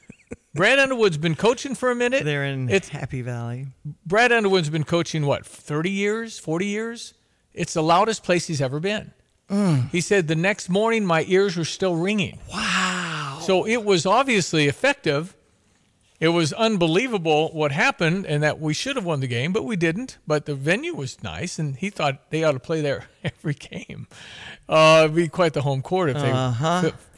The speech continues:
Speaker 2: pull that off. But let's just get Minnesota. That's the
Speaker 1: Okay.
Speaker 2: only game I got. You gotta tell the guys,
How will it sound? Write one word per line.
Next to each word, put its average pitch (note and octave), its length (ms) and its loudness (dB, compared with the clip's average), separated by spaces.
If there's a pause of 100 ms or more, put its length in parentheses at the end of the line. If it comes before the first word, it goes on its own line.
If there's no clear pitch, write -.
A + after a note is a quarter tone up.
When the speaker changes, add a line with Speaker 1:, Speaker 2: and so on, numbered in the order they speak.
Speaker 2:
pull C#3+ 160 0
that C3 160 2
off. B2+ 180 4
But - 260 -6 (280)
let's A3 160 2
just B3 160 0
get G3+ 140 2
Minnesota. C#3 600 0
That's D3+ 200 0
the F3 60 2
Speaker 1:
Okay. F#3+ 60 2
Speaker 2:
only G3+ 100 4
game F#3 200 4
I F3 80 6
got. D3+ 380 4
You C#3+ 120 0
gotta D#3 200 4
tell F#3+ 240 2
the F3+ 80 -4
guys, D3 440 2